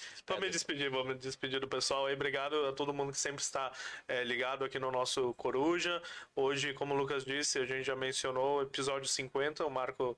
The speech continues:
Speaker 1: bastante importante aí. Cinquenta episódios já no ar, o nosso Coruja, e a gente segue por mais cinquenta, por mais cem. Obrigado a todo mundo que sempre está ligado e interagindo conosco.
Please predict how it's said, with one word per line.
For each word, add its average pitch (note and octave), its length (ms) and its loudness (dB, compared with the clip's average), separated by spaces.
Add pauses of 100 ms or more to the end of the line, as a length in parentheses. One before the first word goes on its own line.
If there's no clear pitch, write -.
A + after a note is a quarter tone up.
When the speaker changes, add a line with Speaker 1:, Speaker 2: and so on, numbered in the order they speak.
(120)
Speaker 1:
bastante B2+ 560 -4 (280)
importante C#3 580 -2
aí. C3+ 300 0
Cinquenta C#3 420 -2
episódios C3 540 0
já C3+ 160 0
no C3+ 160 2
ar, B2+ 200 0 (280)
o C#3 40 -8
nosso B2+ 240 0
Coruja, B2+ 320 0
e C3+ 60 0
a C3+ 80 2
gente C3+ 160 0
segue C3 320 0
por C3+ 200 -4
mais C3 200 -2
cinquenta, C#3 500 -2
por B2 140 -6
mais B2 240 0
cem. C3 220 0
Obrigado C3 360 -2
a C3 60 0
todo C3 220 -2
mundo B2+ 160 -4
que - 80 -4
sempre B2+ 240 -4
está B2 200 -2 (320)
ligado C3 320 0
e C3 40 0
interagindo B2+ 420 0
conosco. C#3+ 500 0